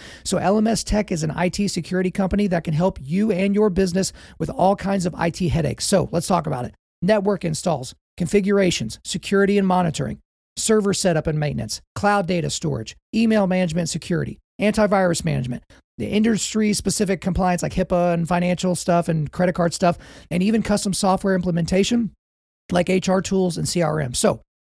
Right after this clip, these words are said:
while you focus on making your business successful, I want you to let L M S Tech secure your I T. I literally trust L M S Tech with all of our I T here at Undaunted Life for the security of my business, so I think that you should give them a try as well. So to receive your free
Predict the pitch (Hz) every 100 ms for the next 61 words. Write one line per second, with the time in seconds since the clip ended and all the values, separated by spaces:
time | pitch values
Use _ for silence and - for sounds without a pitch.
0 | _ _ 147 156 214 196 226 226 220 208
1 | 208 208 202 190 180 185 185 - - 175
2 | 180 220 247 220 - 170 180 202 196 185
3 | - 185 208 202 202 190 - 190 196 -
4 | 170 - 196 196 190 175 180 - 165 -
5 | - - - - 202 208 208 214 214 -
6 | 214 214 - 180 190 202 - 190 202 180
7 | 160 170 185 196 185 185 170 180 - 185
8 | - 196 190 180 180 170 170 170 156 165
9 | 214 - - - - 165 - - - 196
10 | 208 190 180 170 185 202 - 175 165 196
11 | 175 139 156 185 190 185 180 180 165 180
12 | 180 160 143 170 214 - - - - 185
13 | 135 - 185 175 - 214 214 185 143 -
14 | 190 226